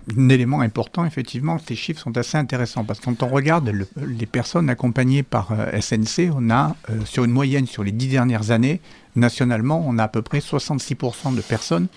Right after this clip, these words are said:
qui retrouvent un emploi ou une formation. Donc, vous voyez qu'on est assez proche, euh, des chiffres. Et effectivement, aujourd'hui, comme je le disais tout à l'heure, c'est les personnes les plus éloignées de l'emploi qui ont des plus grandes difficultés.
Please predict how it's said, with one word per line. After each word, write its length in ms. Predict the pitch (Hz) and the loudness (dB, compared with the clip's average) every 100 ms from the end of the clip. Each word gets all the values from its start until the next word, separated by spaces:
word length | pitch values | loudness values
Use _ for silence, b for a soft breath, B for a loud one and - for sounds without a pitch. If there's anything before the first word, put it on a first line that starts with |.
| B B B B | B B B B
qui 120 | - | 0
retrouvent 480 | 123 123 - 160 135 - | 0 0 -2 -2 -2 2
un 140 | 127 | 2
emploi 480 | 127 113 - 156 - - | 2 0 0 0 0 0
ou 100 | 143 | 2
une 120 | 151 | 4
formation. 500 | - 131 123 - 117 - _ _ | 4 2 2 -2 -6 -8 _ _
Donc, 260 | - - 95 | -20 -16 -6
vous 40 | |
voyez 200 | 110 127 | 0 0
qu'on 160 | 151 117 | 0 0
est 60 | 113 | 2
assez 220 | 110 127 | 0 -4
proche, 400 | - 110 - - b b b b - | 0 -2 -2 -10 b b b b -6
euh, 160 | 87 | -4
des 140 | 104 101 | -2 -4
chiffres. 400 | - 190 - - B B B | 0 -2 -2 -12 B B B
Et 220 | - 117 - | 0 0 2
effectivement, 840 | 123 - 131 - 120 151 175 123 | 0 2 0 -2 0 2 2 2
aujourd'hui, 640 | 107 107 110 107 127 180 196 - _ _ _ - | 2 2 0 0 0 0 0 -8 _ _ _ -6
comme 200 | - 120 | 2 2
je 100 | - | 4
le 60 | 131 | 2
disais 300 | 131 113 127 | 2 0 0
tout 160 | - 113 | 0 0
à 80 | |
l'heure, 180 | 131 170 | 2 2
c'est 140 | - 117 | 0 -2
les 80 | |
personnes 340 | 110 123 - 143 | -2 -2 -2 0
les 80 | 120 | -2
plus 300 | - 131 135 | -2 0 2
éloignées 400 | 127 127 131 135 | 2 2 2 2
de 80 | |
l'emploi 500 | 113 101 - 123 170 B B B B | -2 -4 -4 -2 -2 B B B B
qui 100 | - | -2
ont 60 | 113 | 0
des 100 | 110 | 0
plus 220 | - 135 | 0 0
grandes 180 | 165 139 | 2 0
difficultés. 580 | 127 156 113 113 101 | -2 -4 -4 -2 -6